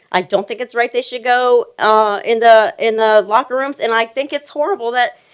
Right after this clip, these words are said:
I got a call the other day from a teacher who was so distraught because his seventh grader said, "I want you to now call me by my,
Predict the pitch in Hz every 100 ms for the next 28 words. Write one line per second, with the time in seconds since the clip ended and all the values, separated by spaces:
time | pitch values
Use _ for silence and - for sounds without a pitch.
0 | _ 285 320 - - 277 294 277 254 226
1 | - 254 247 320 285 247 226 240 247 247
2 | 254 277 - 240 220 - 233 277 233 240
3 | - 277 339 - 226 208 180 - _ _
4 | _ _ _ - _ - 262 247 185 _
5 | - 233 240 262 - 247 233 233 233 247
6 | - 269 233 208 185 190 196 190 190